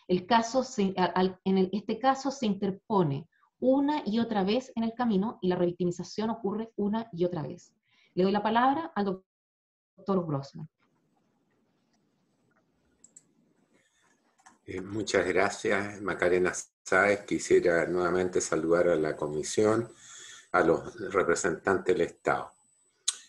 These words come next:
Speaker 2: Los representantes del Estado, eh,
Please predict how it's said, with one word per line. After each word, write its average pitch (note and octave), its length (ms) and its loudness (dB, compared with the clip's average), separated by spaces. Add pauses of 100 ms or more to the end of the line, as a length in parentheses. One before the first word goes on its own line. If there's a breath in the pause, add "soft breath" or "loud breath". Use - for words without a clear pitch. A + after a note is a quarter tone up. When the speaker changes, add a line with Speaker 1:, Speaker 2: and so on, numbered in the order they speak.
(100)
Speaker 2:
Los F#2+ 160 2
representantes G2+ 760 4
del F#2+ 120 2
Estado, G#2+ 680 4
eh, F#2 280 -6